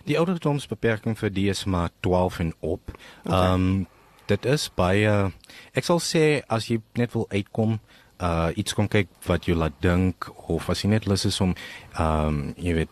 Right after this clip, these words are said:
Speaker 1: iets te kyk wat entertaining is, wat jou, uh, wat,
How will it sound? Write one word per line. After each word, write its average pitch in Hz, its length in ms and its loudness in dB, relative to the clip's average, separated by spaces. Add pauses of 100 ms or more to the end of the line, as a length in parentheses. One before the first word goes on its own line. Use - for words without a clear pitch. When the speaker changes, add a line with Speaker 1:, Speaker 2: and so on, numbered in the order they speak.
(640)
Speaker 1:
iets - 180 -4
te 107 60 -4
kyk 90 220 4
wat 85 220 2
entertaining 101 640 0
is, - 320 -2 (360)
wat 85 220 -2
jou, 82 420 2
uh, 76 480 -2 (260)
wat, 85 120 -2